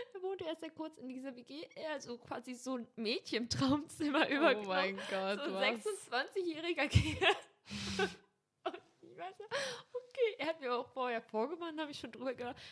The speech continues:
Speaker 1: da hängt an der Wand so ein riesiges Bild über dem Bett von so einer Magnolie.
Speaker 2: Was?
Speaker 1: <laughs> Riesig groß. Und er meinte, er, ja, er fand's auch lustig, wahrscheinlich irgendwie auch zur Schalldämpfung oder so, keine Ahnung.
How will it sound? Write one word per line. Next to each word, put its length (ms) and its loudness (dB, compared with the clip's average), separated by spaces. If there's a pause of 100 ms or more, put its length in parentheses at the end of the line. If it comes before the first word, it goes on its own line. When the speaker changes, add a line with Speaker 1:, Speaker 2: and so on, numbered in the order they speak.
Speaker 1:
da 80 -6
hängt 180 -4
an 120 -2
der 120 2
Wand 160 -4
so 80 -8
ein 80 -8 (100)
riesiges 420 -8
Bild 260 -4
über 120 0
dem 100 -2
Bett 120 -2
von 140 -4
so 60 -2
einer 140 -2
Magnolie. 760 0
Speaker 2:
Was? 680 10
Speaker 1:
<laughs> 560 10
Riesig 500 -4
groß. 560 -8 (680)
Und 400 -2 (100)
er 220 4
meinte, 280 -4
er, 720 -6
ja, 240 -4 (200)
er 80 -2
fand's 180 -4
auch 180 -10
lustig, 340 -8
wahrscheinlich 340 -10
irgendwie 260 -8
auch 120 -10 (220)
zur 160 -10
Schalldämpfung 840 -6
oder 280 -4
so, 300 -6
keine 240 -8
Ahnung. 460 -6